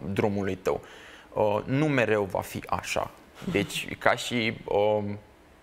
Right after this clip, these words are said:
Speaker 1: ca, de exemplu, o companie. Nici o companie nu a crescut doar așa. Are urcășuri, coborâșuri, urcășuri, coborâșuri. Dar e important, e, per total, să fii într-un trend ascendent. Exact așa și pe, pe, pe, pe partea asta. Un, un,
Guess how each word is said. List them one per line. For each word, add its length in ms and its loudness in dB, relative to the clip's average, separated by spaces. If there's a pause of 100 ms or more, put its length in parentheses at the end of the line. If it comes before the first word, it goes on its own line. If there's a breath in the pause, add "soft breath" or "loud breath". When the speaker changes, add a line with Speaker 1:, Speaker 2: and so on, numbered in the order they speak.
(300)
Speaker 1:
ca, 280 4
de 80 2
exemplu, 680 2
o 160 4
companie. 600 -2 (560 loud breath)
Nici 220 0
o 60 4
companie 480 0
nu 180 -2
a 140 0
crescut 420 -2 (140)
doar 280 2
așa. 440 2
Are 320 2
urcășuri, 580 -2
coborâșuri, 760 0
urcășuri, 520 0
coborâșuri. 420 0
Dar 100 2
e 120 -2
important, 520 0
e, 120 -2 (320)
per 140 2
total, 340 0
să 120 -4
fii 160 -4
într-un 300 -2
trend 320 0
ascendent. 580 -2 (360 loud breath)
Exact 320 -2
așa 200 0
și 240 -4
pe, 360 -2
pe, 340 0 (100)
pe, 360 0
pe 60 -6
partea 320 -2
asta. 160 -2
Un, 220 -4
un, 300 0